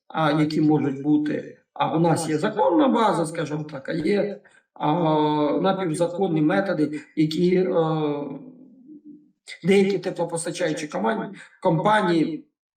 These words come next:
все ж таки спробують реалізовувати платіжки. Беремо далі. У нас є обмеження щодо, е, підняття вартості газу. нак «Нафтогаз» з Н К Р К П затвердили, що тарифи на газ не будуть підніматися до першого квітня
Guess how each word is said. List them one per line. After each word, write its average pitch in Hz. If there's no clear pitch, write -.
все 185
ж -
таки 151
спробують 151
реалізовувати 147
платіжки. -
Беремо 214
далі. 156
У 170
нас 185
є 175
обмеження 151
щодо, 160
е, 151
підняття 165
вартості 151
газу. 151
нак 180
«Нафтогаз» 165
з -
Н 160
К 156
Р 151
К 151
П 156
затвердили, 147
що 151
тарифи 165
на 156
газ 165
не 156
будуть 156
підніматися 151
до 151
першого 151
квітня -